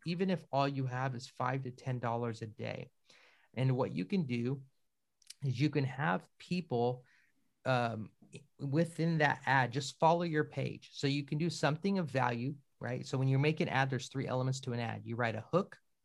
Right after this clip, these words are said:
which is to capture their attention, which is a question like, for example, say you're targeting realtors. "Hey, are you a real estate agent and you wanna be able to learn how to master real estate?"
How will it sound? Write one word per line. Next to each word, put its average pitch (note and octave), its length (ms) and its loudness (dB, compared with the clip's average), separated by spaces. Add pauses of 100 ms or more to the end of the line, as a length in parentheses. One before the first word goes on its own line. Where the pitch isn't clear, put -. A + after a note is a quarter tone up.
which - 220 -6
is B2 60 -12
to - 60 -8
capture C3 400 2
their C#3+ 180 0
attention, C3+ 520 -4
which A#2 180 -8
is A#2 120 -10
a - 80 -20
question B2 400 -4
like, B2+ 300 0
for B2+ 80 -4
example, A2+ 360 -2
say C3 140 -4
you're B2 60 -2
targeting A#2+ 500 -2
realtors. A#2+ 480 -2 (360)
"Hey, F3+ 300 2
are B2 120 2
you F3+ 180 0
a D#3 40 2
real C3 260 2
estate D3+ 380 -2
agent C#3+ 360 -2
and A#2 160 -4
you C3 100 0
wanna C3 240 2
be B2 160 -2
able B2 160 -2
to B2 160 -8
learn A#2+ 260 -2
how C3 200 0
to A#2 80 0
master B2+ 640 -2 (340)
real C3 280 0
estate?" C#3+ 460 -2